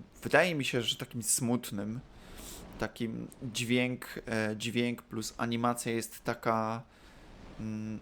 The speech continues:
taka narracja pogrzebowa, taka, wiecie, że tu tego chłopca tak szczerze nic nie cieszy. On ma taką, taką neutralną jakby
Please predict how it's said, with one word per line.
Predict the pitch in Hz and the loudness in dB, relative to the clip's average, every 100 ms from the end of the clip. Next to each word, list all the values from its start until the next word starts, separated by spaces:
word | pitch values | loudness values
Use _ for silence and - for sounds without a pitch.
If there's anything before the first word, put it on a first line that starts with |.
| - | -8
taka | 127 123 | -6 -2
narracja | 117 117 131 - 131 113 | 0 0 -2 -4 -2 -2
pogrzebowa, | 117 110 107 101 113 110 95 | -2 -4 0 4 6 4 -2
taka, | - - 104 104 | -6 -4 -2 0
wiecie, | 107 - 104 | -2 -2 -4
że | 117 104 104 104 104 110 - - - - - - - - - - - - - - - | -2 0 0 0 -2 -4 -12 -18 -14 -14 -12 -12 -10 -10 -10 -10 -12 -12 -12 -14 -6
tu | 139 147 160 165 175 - - - - | 2 6 6 6 2 -6 -20 -20 -8
tego | 123 127 | 2 2
chłopca | 127 - 117 117 - - 135 165 180 214 - - | 2 2 4 4 2 2 2 2 -2 -8 -16 -6
tak | - - | -4 -2
szczerze | - 120 120 117 | 0 2 2 0
nic | 120 113 - | -2 -4 -4
nie | 110 | -4
cieszy. | 107 117 110 - 87 - - - - - - - - - - - - | 0 0 2 0 -2 -8 -16 -18 -16 -12 -12 -12 -10 -10 -10 -10 -6
On | 113 | 0
ma | 110 | 0
taką, | 110 - 113 107 - - - - - | 0 -4 -4 -4 -6 -10 -10 -12 -12
taką | - 113 | -8 -4
neutralną | 107 113 113 107 117 113 117 117 117 | -2 0 0 2 4 4 4 0 0
jakby | 110 104 - 110 104 104 101 | -2 -2 -6 -2 0 2 0